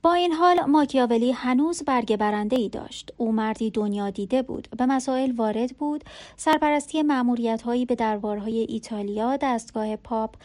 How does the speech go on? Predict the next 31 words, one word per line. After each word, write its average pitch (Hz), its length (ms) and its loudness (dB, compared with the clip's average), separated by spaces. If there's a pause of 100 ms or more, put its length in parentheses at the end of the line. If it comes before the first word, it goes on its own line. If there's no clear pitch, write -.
(280)
فرانسه، 262 720 2
آلمان 247 400 2
را 247 120 0
به 233 140 -2
عهده 220 260 -4
گرفته 311 360 -4
بود 311 300 -4 (120)
و 240 120 2
با 247 140 2
پادشاهان 254 760 -2
و 359 40 -4
امپراتوران 233 840 -2 (360)
مذاکره 247 580 2
کرده 185 380 -8
بود. - 300 -20 (800)
سرنوشت 254 600 2
فلورانس 247 560 -2
به 294 140 0
مهارت‌هایی 220 640 -2
که 220 120 -8
او 214 180 -4
داشت 247 360 -4
بسته 208 360 -10
بود. - 280 -14
او 220 140 -6
می‌دانست 254 580 -2
که 311 260 0
سیاست 247 800 -6
چگونه 247 400 -2
کار 208 260 -4
می‌کند. - 540 -10